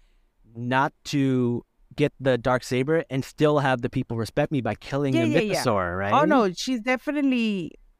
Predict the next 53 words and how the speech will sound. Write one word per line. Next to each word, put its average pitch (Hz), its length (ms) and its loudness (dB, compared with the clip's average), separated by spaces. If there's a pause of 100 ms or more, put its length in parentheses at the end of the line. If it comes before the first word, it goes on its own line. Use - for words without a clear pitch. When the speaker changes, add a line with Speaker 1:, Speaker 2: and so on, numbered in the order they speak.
(180)
Speaker 2:
she 226 160 -4
de-, 226 240 0
I, 214 100 2
there, 262 280 0
there, 254 200 2
she 302 300 -2 (180)
definitely 294 600 0 (200)
is 214 220 -2
gonna, 196 540 2 (180)
uh, 156 380 0 (120)
use 185 220 -4
that 196 220 2
to 180 140 -6
her 170 100 -2
advantage. 156 580 -2
Speaker 1:
Yeah. 110 380 2
Speaker 2:
But 196 80 4
I 214 60 6
don't 247 100 0
know 277 120 2
if 254 120 -2
it 254 180 -2
in 214 180 0
a, 202 100 0
in 190 160 -2
a 185 80 0
way 202 240 -2
of, 208 240 -4 (520)
but 220 160 2
I 220 120 2 (100)
think 285 240 -2
that's 247 180 0
also 226 300 -2
gonna, 208 180 -6
'cause 208 160 -6
she, 247 220 -2
she 269 80 -2
was 294 180 -2
paying 285 220 0
a 190 80 0
lot 175 220 0
of 190 100 -2
attention 180 500 -4
to 165 140 -8
what 147 220 -6
Din 156 160 -2
was 165 160 -4
doing 180 340 -2
Speaker 1:
Yeah. 123 240 4
Speaker 2:
when 160 140 -2
he 165 80 -4
was 175 120 -2
doing, 185 400 0